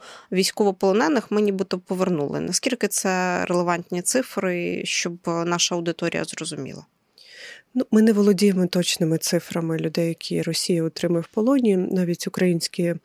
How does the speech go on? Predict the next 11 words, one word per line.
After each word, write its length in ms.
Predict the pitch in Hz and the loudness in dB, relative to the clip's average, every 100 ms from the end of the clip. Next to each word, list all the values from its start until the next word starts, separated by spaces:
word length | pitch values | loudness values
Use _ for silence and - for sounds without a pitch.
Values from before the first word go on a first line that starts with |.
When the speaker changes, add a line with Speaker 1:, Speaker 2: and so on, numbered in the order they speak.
| _ - | _ -12
Speaker 2:
представники 600 | - 170 - 175 170 - | -6 -4 0 0 0 -2
влади 300 | 170 196 180 | 0 0 0
говорять 460 | 170 170 165 165 156 | -2 0 0 0 -2
доволі 360 | 160 160 165 | -2 0 0
різні 300 | 165 156 160 | 0 -2 -4
цифри, 520 | 156 - 240 - 175 - | -4 -2 -2 0 -2 0
але 220 | 180 185 | 0 0
це 260 | - 190 175 _ | 0 -2 -4 _
мова 260 | 180 180 175 | -2 0 0
про 180 | - 160 | -4 -8
тисячі. 580 | - 156 - - - | -6 -6 -8 -8 -8